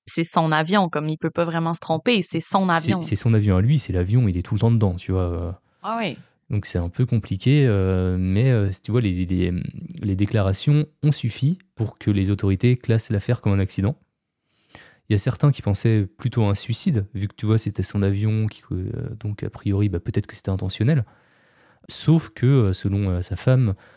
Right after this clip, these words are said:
Speaker 2: euh, Albert, il était pas, euh, je, je l'appelle Albert, hein, comme si je le connaissais, mais <laughs> il était pas, euh, dépressif. Euh, il avait encore beaucoup de, de projets à réaliser, tu vois, avec sa, avec son entreprise.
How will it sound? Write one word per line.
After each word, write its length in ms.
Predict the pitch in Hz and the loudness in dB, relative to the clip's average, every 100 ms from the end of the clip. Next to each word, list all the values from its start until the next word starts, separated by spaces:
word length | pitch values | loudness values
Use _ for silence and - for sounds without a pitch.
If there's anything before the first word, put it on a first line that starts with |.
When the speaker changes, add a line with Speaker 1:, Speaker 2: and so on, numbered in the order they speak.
| _ - | _ -2
Speaker 2:
euh, 60 | |
Albert, 360 | 90 98 110 104 | 0 2 4 4
il 60 | 87 | 2
était 180 | 87 | -4
pas, 220 | - 104 104 | 0 2 4
euh, 420 | 90 87 87 98 110 - - - | 2 0 0 -4 -8 -12 -14 -14
je, 100 | - | -2
je 80 | 98 | -2
l'appelle 200 | 90 90 | 2 0
Albert, 340 | 92 101 95 | 2 2 0
hein, 240 | 107 110 - | -4 -10 -6
comme 140 | 98 | -6
si 120 | - | -2
je 40 | 95 | 0
le 80 | 92 | 0
connaissais, 400 | 95 104 147 101 | 0 2 2 2
mais 180 | 92 - - 135 104 | 2 0 2 2 2
<laughs> 380 | 175 170 151 110 | 2 -4 -4 0
il 100 | 120 | 2
était 200 | 113 113 | 2 2
pas, 120 | 120 | 2
euh, 240 | 123 107 104 | 4 4 2
dépressif. 760 | 113 - 120 - 143 143 - - - - - 101 | 2 2 0 0 -2 -2 -6 -20 -20 -20 -8 -2
Euh, 300 | 92 90 98 | 0 0 0
il 160 | 98 | 2
avait 100 | 95 | 2
encore 200 | 101 104 | 2 0
beaucoup 240 | 101 - 135 | -2 0 2
de, 260 | 107 104 | 4 4
de 100 | 104 | 4
projets 320 | 98 - 117 117 | 0 2 4 4
à 40 | |
réaliser, 400 | 98 95 101 104 | 4 4 2 0
tu 80 | - | 0
vois, 100 | 87 | -4
avec 140 | 90 | -2
sa, 240 | - 90 87 | -2 0 0
avec 160 | 90 | -2
son 100 | - | 0
entreprise. 460 | 95 90 - 87 | 0 0 -6 -8